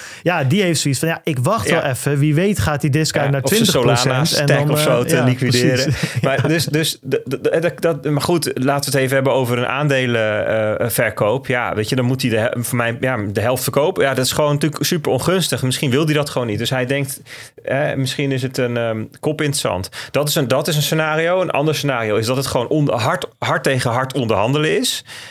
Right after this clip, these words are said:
Speaker 2: Waarbij beide partijen het onderste uit de kan willen halen. Ehm, ja, wie, eh,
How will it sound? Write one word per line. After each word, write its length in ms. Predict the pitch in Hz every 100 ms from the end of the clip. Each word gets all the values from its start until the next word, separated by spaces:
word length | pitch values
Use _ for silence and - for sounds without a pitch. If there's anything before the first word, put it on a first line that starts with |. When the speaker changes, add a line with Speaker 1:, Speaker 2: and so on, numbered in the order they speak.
| -
Speaker 2:
Waarbij 380 | 135 127 123 120
beide 580 | 107 131 156 127 107 - -
partijen 380 | 117 - 135
het 120 | 117 -
onderste 320 | 156 139 -
uit 160 | 107
de 60 | 110
kan 240 | - 131
willen 220 | 147 147 139
halen. 380 | 139 143 147 214 - - - _ _ _ _
Ehm, 440 | 151 143 143 143
ja, 520 | - - 147 147 131 -
wie, 240 | 156 175 - 120
eh, 100 | -